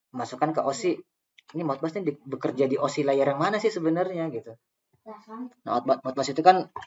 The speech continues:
banyak dipakai, apa, sebenarnya Modbus itu kan bekerja di application layer yang paling tinggi kan, di O S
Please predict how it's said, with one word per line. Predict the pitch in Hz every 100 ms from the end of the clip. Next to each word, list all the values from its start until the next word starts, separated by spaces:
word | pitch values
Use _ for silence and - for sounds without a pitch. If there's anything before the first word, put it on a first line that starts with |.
| -
banyak | 131 123 156 127
dipakai, | 120 117 156 131 -
apa, | 131 165 156
sebenarnya | 135 127 156
Modbus | 151 127 123
itu | 143 160
kan | 170 165 _ _ _ _ -
bekerja | 127 127 143
di | 147 139 180 - _ _ _ _ _ _ _ _ _ -
application | 151 - 156 156 147 143
layer | 156 156 131
yang | 127
paling | 131 127
tinggi | 147 151 123 107
kan, | 113
di | 113 -
O |
S | 110